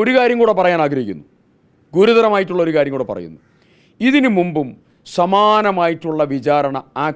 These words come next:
ക്യാമ്പസിൽ നടന്നിട്ടുണ്ട്. ആ ക്യാമ്പസിൽ അത്തരം വിചാരണകൾ നടക്കുമ്പോൾ മൗനമായി നിന്ന അധ്യാപകന്മാർ,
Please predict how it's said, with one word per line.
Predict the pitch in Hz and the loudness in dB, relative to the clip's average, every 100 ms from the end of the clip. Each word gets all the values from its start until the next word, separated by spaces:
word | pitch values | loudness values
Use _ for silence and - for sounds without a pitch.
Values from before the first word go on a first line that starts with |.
| - | -6
ക്യാമ്പസിൽ | 135 131 120 120 110 | -6 -6 -10 -10 -12
നടന്നിട്ടുണ്ട്. | 104 101 85 73 - _ _ _ _ _ _ _ _ _ _ _ _ _ _ _ _ 165 | -12 -12 -16 -20 -20 _ _ _ _ _ _ _ _ _ _ _ _ _ _ _ _ -2
ആ | 240 240 | 0 0
ക്യാമ്പസിൽ | 214 233 240 233 196 | -2 0 0 2 0
അത്തരം | - 240 233 | 2 0 0
വിചാരണകൾ | 180 185 175 170 156 131 | 2 2 2 -2 -4 -4
നടക്കുമ്പോൾ | 120 107 92 101 - _ _ _ _ - | -6 -8 -12 -10 -10 _ _ _ _ -12
മൗനമായി | 135 143 196 233 240 220 214 208 180 | -2 2 2 4 2 2 2 2 -2
നിന്ന | 170 170 139 | -4 -4 -6
അധ്യാപകന്മാർ, | 127 135 147 127 113 101 85 | -4 0 0 0 -4 -6 -10